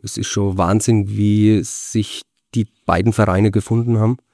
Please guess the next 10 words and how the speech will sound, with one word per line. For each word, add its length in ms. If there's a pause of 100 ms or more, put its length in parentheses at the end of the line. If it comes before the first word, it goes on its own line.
(360)
Ähm, 520
springt 340
der 60
Meisterschaft 500
dabei 200
raus 260
und 100
der 100
Relegationsplatz. 840 (440)
Also 680